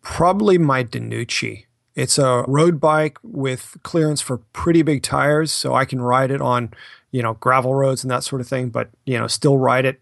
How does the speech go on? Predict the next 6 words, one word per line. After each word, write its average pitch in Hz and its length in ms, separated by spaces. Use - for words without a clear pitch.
on 127 220
the 123 80
road. 127 400
And 117 200
it's - 280
gorgeous, 165 680